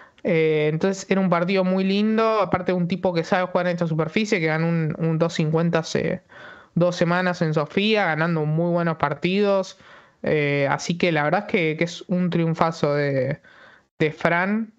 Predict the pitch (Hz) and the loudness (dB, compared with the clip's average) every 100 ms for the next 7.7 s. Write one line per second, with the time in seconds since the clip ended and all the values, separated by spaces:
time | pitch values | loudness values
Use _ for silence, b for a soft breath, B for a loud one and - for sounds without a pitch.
0 | - 165 156 147 143 139 151 160 156 160 | -4 0 0 0 0 0 0 0 0 2
1 | 160 180 175 160 196 214 190 165 180 214 | 2 2 2 2 2 2 2 0 0 -2
2 | 208 175 185 285 269 240 240 190 - 208 | 0 0 0 0 0 0 0 0 2 2
3 | 254 254 185 b b b b - 233 269 | 0 -2 -6 b b b b -2 0 2
4 | 269 190 175 170 208 320 254 208 190 190 | 2 2 2 0 0 0 0 2 2 2
5 | 185 175 180 196 175 147 156 180 202 185 | 0 0 0 0 0 0 0 0 0 0
6 | 165 165 202 202 175 175 175 156 165 175 | 0 0 0 0 2 2 2 2 2 2
7 | 165 180 220 226 233 240 240 | 2 0 2 0 0 -2 -8